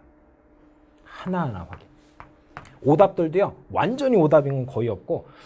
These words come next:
이거 맞고, 어, 이거만, "아, 여기가 좀 틀리구나."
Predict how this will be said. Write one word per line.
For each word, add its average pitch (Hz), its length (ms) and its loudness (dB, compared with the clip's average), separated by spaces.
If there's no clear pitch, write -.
이거 165 360 0
맞고, 196 920 -2
어, 143 100 -6
이거만, 160 500 -2
"아, 208 360 0
여기가 135 380 -2
좀 196 220 -2
틀리구나." 135 680 -8